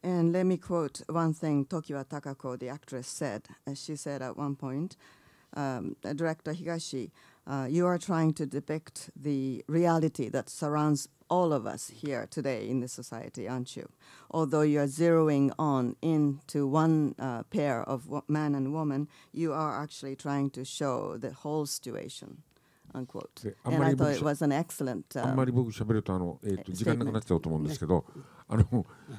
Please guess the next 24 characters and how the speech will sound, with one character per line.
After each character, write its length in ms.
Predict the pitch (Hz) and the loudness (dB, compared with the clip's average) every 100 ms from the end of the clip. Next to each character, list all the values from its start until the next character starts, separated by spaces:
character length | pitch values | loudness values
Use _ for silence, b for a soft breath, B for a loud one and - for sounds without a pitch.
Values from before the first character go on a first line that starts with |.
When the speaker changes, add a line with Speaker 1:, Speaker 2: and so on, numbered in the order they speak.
| 123 - | -14 4
Speaker 2:
<laughs> 0 | |
私 240 | 143 180 214 | 6 6 2
の 80 | |
考 100 | - 180 220 | 0 2 4
え 40 | 214 | 4
方 200 | 214 208 | 6 6
と 100 | 165 | 2
し 100 | - | 6
て 80 | 147 | 6
は、 100 | 113 | 6
一 240 | 120 156 | 2 0
言 280 | 135 117 113 | 2 2 4
申 100 | 123 | 2
し 120 | - | 2
ま 100 | 117 | -4
す 120 | 107 - | -4 0
が、 220 | 98 80 B B B B B | 0 0 B B B B B
え 140 | 127 107 | -2 0
ー 20 | |
と、 440 | - 101 95 92 - _ _ _ 165 | 2 2 2 0 -6 _ _ _ 10
こ 40 | |
れ 40 | 196 | 12
は 100 | 202 | 10
全 180 | 175 | 0